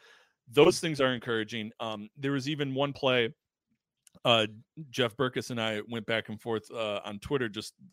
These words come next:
a couple tweets about was, um, there was a missed screen pass, but it actually looked like it would have worked. And it was like, "When's the last time you remember the Bears running a successful screenplay?"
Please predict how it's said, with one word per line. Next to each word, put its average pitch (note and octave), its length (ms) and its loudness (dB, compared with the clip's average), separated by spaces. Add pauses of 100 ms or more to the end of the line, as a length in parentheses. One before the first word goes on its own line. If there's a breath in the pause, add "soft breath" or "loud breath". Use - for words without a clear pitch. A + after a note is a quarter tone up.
(320)
a A#2+ 180 -10
couple A2 280 -4
tweets A#2+ 380 -8
about A2+ 300 0 (260 loud breath)
was, A#2+ 400 -4 (320)
um, G#2 400 -6 (120)
there C3 120 -2
was B2 120 0
a C3+ 40 2
missed C#3 360 -2 (100)
screen F3+ 460 -4
pass, G2+ 440 -4 (220)
but D3 120 6
it D3+ 60 10
actually E3+ 320 6
looked D#3+ 220 -2
like C#3+ 160 4
it C#3+ 80 0
would C3+ 120 2
have G2+ 120 -2
worked. C#3+ 420 0 (580 soft breath)
And C3+ 460 6
it C#3 60 -2
was C3 140 -2
like, B2+ 180 0
"When's D#3 300 -2
the F3 60 -6
last D#3 240 2
time D#3+ 180 -2
you C#3+ 100 0
remember C#3+ 300 -2
the A#2+ 100 0
Bears B2 400 2
running B2 280 -2
a G2+ 40 -8
successful - 580 -6
screenplay?" A#2+ 800 -4